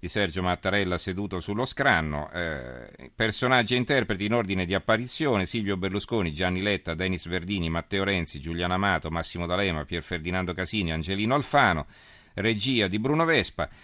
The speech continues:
Le riunioni segrete, le promesse, i tradimenti, l'ultimo libro del grande giornalista alza il velo su un capitolo fondamentale per decifrare gli attuali equilibri politici. Allora, di che cosa si tratta, Tortorella?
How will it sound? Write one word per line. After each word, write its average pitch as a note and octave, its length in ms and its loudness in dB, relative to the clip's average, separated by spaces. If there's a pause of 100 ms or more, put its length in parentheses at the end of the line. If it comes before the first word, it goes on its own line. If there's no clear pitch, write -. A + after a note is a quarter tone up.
(260)
Le C#3 140 4
riunioni C#3+ 440 4
segrete, C3 460 2
le F2+ 100 0
promesse, A#2+ 420 0
i G2+ 40 -2
tradimenti, A#2+ 600 0
l'ultimo A2 380 -2
libro G#2 320 -2
del F2 120 0
grande G2+ 320 0
giornalista A2 640 0
alza G#2+ 220 0
il G2+ 80 -2
velo F2+ 240 0
su G2+ 100 -6
un F#2+ 80 -2
capitolo F#2+ 460 -2
fondamentale F2+ 720 0
per E2+ 160 -4
decifrare E2+ 580 0
gli F2 80 -2
attuali E2+ 540 0
equilibri E2 640 -4
politici. C#2+ 680 -6
Allora, E2 220 -2
di D#2+ 100 -6
che E2+ 120 -6
cosa E2 200 -4
si D2+ 160 -10
tratta, C#2 400 -6
Tortorella? A#1 500 -14